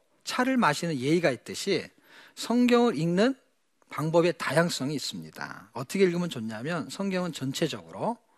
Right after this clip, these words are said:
반복적으로 읽어야 됩니다. 성경은 구약과 신약이 육십육 권으로 되어 있습니다. 그럼 어떤 식으로 읽으면 좋습니까?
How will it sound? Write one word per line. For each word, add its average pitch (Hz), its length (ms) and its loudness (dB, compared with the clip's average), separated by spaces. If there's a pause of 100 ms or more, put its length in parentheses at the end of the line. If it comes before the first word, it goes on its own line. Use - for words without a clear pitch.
(280)
반복적으로 135 640 -4
읽어야 92 320 -12
됩니다. - 500 -18 (460)
성경은 208 640 4 (100)
구약과 175 580 4
신약이 208 580 2 (360)
육십육 151 440 0
권으로 165 300 2
되어 123 200 -2
있습니다. 80 800 -12 (320)
그럼 185 200 -4
어떤 226 320 6
식으로 220 220 0
읽으면 185 260 0
좋습니까? 135 880 -2